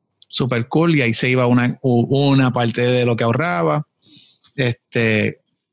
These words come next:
comía dos, tres veces en la, el, al día en la calle. Yo, ah, hubo tiempos que yo decía, "Diablo,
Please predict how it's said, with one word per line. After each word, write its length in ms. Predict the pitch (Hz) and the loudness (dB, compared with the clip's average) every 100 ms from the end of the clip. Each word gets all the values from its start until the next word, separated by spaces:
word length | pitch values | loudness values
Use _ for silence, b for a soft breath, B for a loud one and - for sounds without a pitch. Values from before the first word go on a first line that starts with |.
| _ _ - - | _ _ -20 -6
comía 520 | - 131 123 135 143 | -2 2 4 4 2
dos, 240 | 127 135 131 | -2 -2 -2
tres 180 | 135 123 | -2 -2
veces 340 | 127 135 131 | -2 -2 0
en 140 | 127 | 0
la, 220 | 123 120 - | 0 -2 -4
el, 280 | 123 120 120 | -2 0 0
al 240 | 127 120 113 | 0 0 0
día 260 | 135 135 | 2 2
en 80 | 127 | 2
la 120 | 117 | 0
calle. 520 | 113 135 160 143 143 - - | -2 -4 -2 0 2 0 -4
Yo, 240 | 247 135 135 139 135 | -2 -2 0 -4 -4
ah, 220 | 120 127 | -2 -2
hubo 340 | 127 131 151 143 | 0 2 2 2
tiempos 320 | 143 143 151 | 0 0 0
que 140 | 139 | 0
yo 80 | 127 | 0
decía, 240 | 120 120 | 0 0
"Diablo, 340 | 117 123 117 | 0 0 0